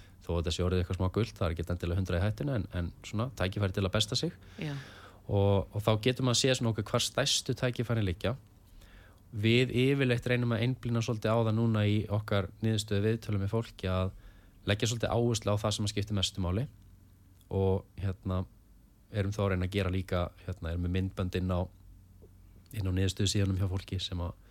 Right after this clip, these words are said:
Speaker 1: sem að fara svolítið almennt yfir niðurstöðnar, þannig að maður getur kynnt sér þetta svolítið áður en maður kemur í viðtalið.
Speaker 2: Já, já.
Speaker 1: Um, en, en, hérna,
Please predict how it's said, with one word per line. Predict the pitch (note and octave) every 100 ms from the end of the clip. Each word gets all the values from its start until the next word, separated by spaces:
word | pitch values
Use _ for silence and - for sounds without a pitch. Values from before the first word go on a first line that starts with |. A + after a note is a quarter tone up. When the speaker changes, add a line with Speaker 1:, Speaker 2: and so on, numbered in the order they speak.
| - - - -
Speaker 1:
sem | - F#2+
að | F2
fara | F#2+ -
svolítið | F#2+ G2
almennt | G#2 B2 B2+ B2+
yfir | B2+
niðurstöðnar, | B2+ B2 C3+ B2+ -
þannig | G2+
að | F2+
maður | F2+
getur | F2+ -
kynnt | G2 A#2 -
sér | - A#2+
þetta | B2 B2
svolítið | A2+ A#2+
áður | A#2+
en | A#2+
maður | A#2
kemur | A#2+ A#2+ A#2+
í |
viðtalið. | A#2+ B2 A#2+ - - - D#3+
Speaker 2:
Já, | D3+ C3+ -
já. | D3 C3+ - -
Speaker 1:
Um, | G#2+ G2+ G2+ G2 -
en, | - G2+ G2 -
en, | G2+ G2+
hérna, | G#2 G2 G#2